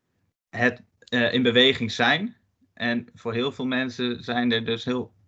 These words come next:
ja, is het dat nog niet van, vanzelfsprekend eigenlijk dat je beweegt. Ik denk dus als, als wij dat niet zouden aanbieden in, eh, in de lessen, dat er dan een grotere kans is dat ze andere dingen interessant gaan vinden. Bijvoorbeeld, eh,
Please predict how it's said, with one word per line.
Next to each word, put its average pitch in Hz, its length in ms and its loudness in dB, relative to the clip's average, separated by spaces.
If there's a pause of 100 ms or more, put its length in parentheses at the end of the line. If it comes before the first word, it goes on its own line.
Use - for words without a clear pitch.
ja, 117 320 -2
is 120 100 0
het 123 200 -6
dat 127 140 0
nog 123 160 -2
niet 156 220 0
van, 117 320 -4
vanzelfsprekend 127 760 4
eigenlijk 110 380 -4
dat 117 180 0
je 123 80 -2
beweegt. 117 520 2 (600)
Ik - 160 -18
denk 123 240 2
dus 123 140 2
als, 127 340 0
als 131 140 2
wij 131 160 4
dat 123 160 2
niet 147 160 -2
zouden 123 240 2
aanbieden 123 600 0
in, 107 240 -6
eh, 104 220 -4
in 110 140 -6
de 110 100 -4
lessen, 110 500 -4 (640)
dat 123 220 0
er 117 80 2
dan 123 140 4
een 117 80 2
grotere 127 400 2
kans 120 300 2
is 117 100 -4
dat 120 280 2
ze 113 340 0 (500)
andere 151 320 2
dingen 123 220 4
interessant 117 400 0
gaan 113 160 -4
vinden. 107 420 -2
Bijvoorbeeld, 104 680 -6
eh, 101 220 0